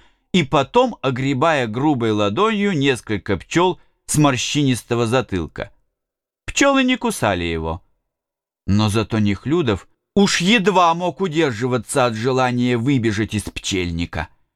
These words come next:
Пчелы местах в трех ужалили его и жужжали со всех сторон около его головы и шеи. "А много у тебя колодок?" спросил он, отступая к калитке.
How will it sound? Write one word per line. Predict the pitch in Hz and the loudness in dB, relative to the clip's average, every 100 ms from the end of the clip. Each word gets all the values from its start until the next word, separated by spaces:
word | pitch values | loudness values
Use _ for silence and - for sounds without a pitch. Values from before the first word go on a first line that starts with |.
| _ _ _ - | _ _ _ -8
Пчелы | - - 196 202 143 123 | -6 0 2 2 0 0
местах | 127 139 - 175 170 - | -2 -4 -2 -2 -2 -8
в | - | -8
трех | - 190 202 127 - | -4 0 2 0 -2
ужалили | 131 113 151 156 139 123 | -2 0 0 0 0 -2
его | 117 120 190 185 - _ _ _ _ | -2 0 2 0 -4 _ _ _ _
и | 160 | 2
жужжали | 156 165 139 127 170 165 | 2 2 0 0 0 0
со | 151 151 | -2 -4
всех | 127 160 147 | -2 -4 -4
сторон | - 139 156 190 151 - _ - | -4 -2 2 0 0 -10 _ 0
около | 156 156 147 | 0 0 0
его | 147 139 139 127 | 0 2 0 0
головы | 139 131 123 160 | 0 0 0 -2
и | 139 | -4
шеи. | 127 - 95 82 73 - _ _ _ _ _ _ _ | -4 -4 -4 -4 -8 -12 _ _ _ _ _ _ _
"А | 196 214 | 4 4
много | 240 294 311 302 | 4 4 4 2
у | 269 294 | 0 -4
тебя | 285 285 285 | -2 0 -2
колодок?" | - 302 302 294 254 165 165 - - _ _ _ - | 0 2 4 4 2 2 -4 -6 -20 _ _ _ -20
спросил | - 143 147 - 147 143 - | -4 0 0 2 0 0 0
он, | 226 226 - | 0 0 -4
отступая | 113 - - 131 - 165 175 | -6 -4 -2 -2 2 0 0
к | 165 - | -6 -6
калитке. | 175 160 101 - - 80 | -4 -2 -2 -6 -10 -12